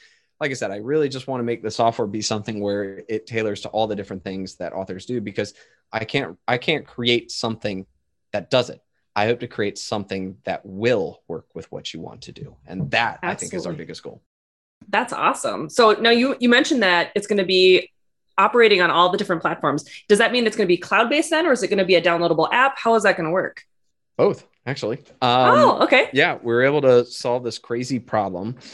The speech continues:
Speaker 1: where it's kind of the best of both worlds. Um, so our system is something that you absolutely, you download, um, you can download, or you can work online. Um, so you can either pull it up on a Chrome browser, log in, and access all of your information right there and write.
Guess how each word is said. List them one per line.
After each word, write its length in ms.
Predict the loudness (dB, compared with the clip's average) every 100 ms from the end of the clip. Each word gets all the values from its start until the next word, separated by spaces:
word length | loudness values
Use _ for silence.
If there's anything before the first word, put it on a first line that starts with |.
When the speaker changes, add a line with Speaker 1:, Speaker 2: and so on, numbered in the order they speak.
| -16 -4
Speaker 1:
where 360 | 2 4 4
it's 260 | 2 -2 -4
kind 160 | -4 -4
of 60 |
the 60 | -4
best 220 | -6 -6
of 80 | -4
both 240 | -4 -4
worlds. 340 | -6 -6 -10 -20 _ _ _ _ _ _ -4
Um, 280 | -4 -4 -6
so 280 | -2 0 0
our 140 | -2
system 380 | -2 -6 -4 -4
is 80 | -2
something 260 | -2 -2
that 120 | -4 -4
you 360 | -4 -2 -2 0
absolutely, 520 | -2 0 0 0 -2
you 80 | -6
download, 520 | -2 -2 -2 -2 -4 -8 -8
um, 480 | -6 -4 -4 -4 -6 -8 -12
you 160 | -12
can 240 | -6 -4 -4
download, 460 | -6 -6 -6 -6 _ -4
or 100 | -2
you 60 |
can 140 | 0 -2
work 240 | -2 -2
online. 420 | -2 0 -4 -10 _ -20 _ -4
Um, 600 | -2 0 -2 -2 -4 -6
so 220 | -2 0
you 200 | 0 -2
can 140 | -2
either 220 | 0 0 -2
pull 260 | -6 -4
it 60 | -2
up 280 | -2 -4 -12
on 340 | -8 -6 -8
a 80 | -10
Chrome 300 | -8 -6 -4
browser, 420 | -4 -4 -2 -4
log 320 | -2 -2 -2 -4
in, 220 | -4 -4
and 460 | -4 -6 -8 -8 -6
access 340 | -6 -6 -6
all 140 | -4 -4
of 80 |
your 100 | -4
information 460 | -8 -8 -8 -8 -6
right 160 | -6 0
there 220 | 0 0
and 100 | 0
write. 280 | 0 0